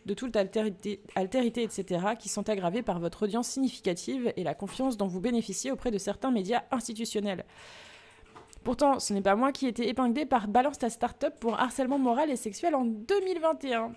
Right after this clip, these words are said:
Et merci de revoir la définition de harcèlement. Euh, en fait, c'est de l'autre sens, là, le harcèlement. C'est les gars qui arrêtent pas d'envoyer des messages pour lui dire de, de, de se taire, en fait. C'est ça, le harcèlement. Selon lui, j'appelle au boycott, au boycott de sa marque,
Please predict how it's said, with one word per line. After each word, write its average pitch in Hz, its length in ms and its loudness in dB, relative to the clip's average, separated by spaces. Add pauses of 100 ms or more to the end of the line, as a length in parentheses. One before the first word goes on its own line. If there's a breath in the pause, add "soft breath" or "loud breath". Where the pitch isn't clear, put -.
(100)
Et 226 340 0
merci 180 300 -8
de 226 80 -4
revoir 202 240 0
la 170 100 2
définition 196 540 -2
de 208 160 -2 (100)
harcèlement. 214 460 2 (440 loud breath)
Euh, 214 60 2
en 196 160 0
fait, 254 200 -2
c'est 180 120 -6
de 170 80 -2
l'autre 226 160 0
sens, 226 320 -4
là, 180 80 2
le 165 100 0
harcèlement. 165 420 -4
C'est - 120 -6
les 165 140 -4
gars 240 140 2
qui - 120 -4
arrêtent 143 160 -4
pas 233 120 4
d'envoyer 214 260 4
des 190 80 2
messages 170 320 0
pour 185 100 0
lui 175 80 2
dire 233 140 2
de, 156 320 0
de, - 200 -8
de 165 120 -10
se - 120 -4
taire, 302 280 8
en 190 80 2
fait. - 320 -6
C'est - 180 -16
ça, 349 80 -2
le 277 100 2
harcèlement. 175 380 -2 (1500 loud breath)
Selon 320 220 6
lui, 311 160 6
j'appelle 262 340 4
au 226 60 4
boycott, 240 480 2
au 220 80 2
boycott 233 320 2
de 233 100 0
sa 226 140 2
marque, 233 300 0